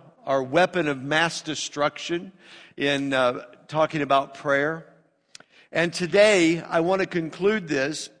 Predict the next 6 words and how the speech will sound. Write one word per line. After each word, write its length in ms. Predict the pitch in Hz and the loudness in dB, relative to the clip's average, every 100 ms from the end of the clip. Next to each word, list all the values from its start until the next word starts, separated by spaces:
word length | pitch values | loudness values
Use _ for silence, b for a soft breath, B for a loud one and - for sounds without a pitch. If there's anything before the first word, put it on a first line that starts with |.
| _ _ _ _ _ - | _ _ _ _ _ -10
by 240 | 143 160 | 2 4
dealing 460 | 160 147 202 208 190 | 4 2 2 4 2
with 180 | 165 156 | -2 -2
this 180 | 160 139 | -4 -2
subject, 760 | - 135 123 135 135 - - _ _ _ _ _ _ _ _ | 0 0 -2 -4 -6 -8 -20 _ _ _ _ _ _ _ _
your 680 | - 151 170 175 185 185 | -2 2 4 6 4 2